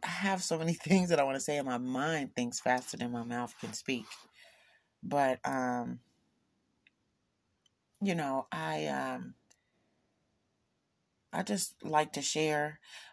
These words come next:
but I like to be in a place where, um, I'm authentically operating in my true essence. Um, I'm not bringing any drama or,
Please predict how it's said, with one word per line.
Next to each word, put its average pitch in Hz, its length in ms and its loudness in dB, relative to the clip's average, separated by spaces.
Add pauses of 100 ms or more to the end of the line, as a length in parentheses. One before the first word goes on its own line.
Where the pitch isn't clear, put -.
but 165 260 2
I 156 140 4
like 151 440 2
to - 140 -2
be 147 220 -2
in 139 100 -2
a 131 60 0
place 147 720 -4
where, 127 680 -2 (420)
um, 123 640 0 (760)
I'm 139 300 -2
authentically 139 800 -6 (420)
operating 131 800 -2 (260)
in 123 200 -4
my 151 220 -2
true 156 280 -4
essence. 151 640 -10 (580)
Um, 120 640 -4 (680)
I'm 131 180 -2
not 131 240 -4
bringing 127 360 -4
any 123 200 -2
drama 135 600 -4 (440)
or, 120 360 -4